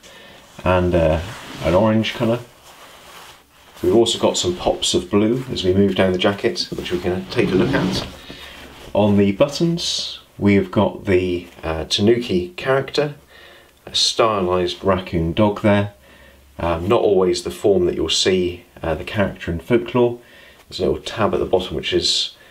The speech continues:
probably a little bit more recognisable of that character. On the inside, coming down, we've got some nice selvage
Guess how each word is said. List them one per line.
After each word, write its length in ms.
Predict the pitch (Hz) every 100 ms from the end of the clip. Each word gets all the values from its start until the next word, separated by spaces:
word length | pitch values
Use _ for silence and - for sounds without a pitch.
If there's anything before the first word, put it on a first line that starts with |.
| - -
probably 220 | 90 82
a 20 |
little 160 | 95 -
bit 120 | -
more 240 | 87 85
recognisable 880 | 80 95 - 92 92 82 82 78 - -
of 100 | 85
that 180 | 67
character. 540 | - 101 98 92 113 107 - - - - - - _ - - - - - - - - - - - - -
On 120 | 107
the 80 | 131
inside, 480 | 147 147 147 151 - - - -
coming 260 | - 113 110
down, 240 | 117 120
we've 200 | 110 101
got 400 | 110 87 - - - - - _ _ _ -
some 240 | - 98 104
nice 640 | 104 98 - - - -
selvage 840 | - - 135 143 151 147 - -